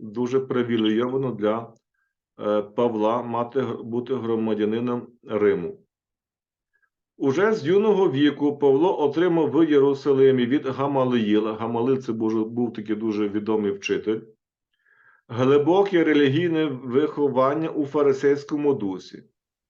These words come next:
Спочатку ревний гонитель молодої християнської церкви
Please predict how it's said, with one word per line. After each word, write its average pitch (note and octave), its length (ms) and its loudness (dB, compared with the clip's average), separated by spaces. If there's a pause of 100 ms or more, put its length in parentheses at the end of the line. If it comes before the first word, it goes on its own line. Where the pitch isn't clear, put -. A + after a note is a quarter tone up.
(600)
Спочатку D#3 800 0
ревний F3 400 2
гонитель C#3+ 680 2
молодої C#3 580 4
християнської C#3 880 0
церкви A2+ 640 -4